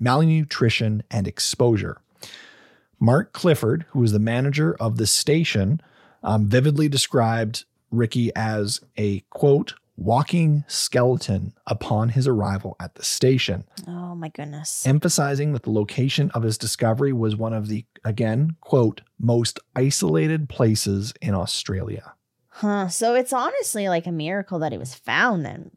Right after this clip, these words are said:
Speaker 1: It
Speaker 2: by the sounds of it.
Speaker 1: It really is, especially on, like, the brink of death.
Speaker 2: Yeah.
Speaker 1: So it was on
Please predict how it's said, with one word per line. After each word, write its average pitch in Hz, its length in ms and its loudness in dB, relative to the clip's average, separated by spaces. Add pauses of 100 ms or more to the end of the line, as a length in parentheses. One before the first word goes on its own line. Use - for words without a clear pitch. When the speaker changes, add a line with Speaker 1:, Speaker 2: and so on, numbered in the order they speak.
Speaker 1:
It 151 120 4
Speaker 2:
by 139 60 2
the 175 80 -2
sounds 190 420 -2
of - 120 -10
it. - 180 -4
Speaker 1:
It 139 140 4
really 139 360 2
is, 107 480 0
especially 147 600 4
on, 127 360 2
like, 127 320 -4
the 113 220 0
brink 110 360 0
of 113 220 -2
death. - 480 -2
Speaker 2:
Yeah. 175 380 4 (640)
Speaker 1:
So 135 260 4
it 135 80 4
was 143 120 4
on 143 180 2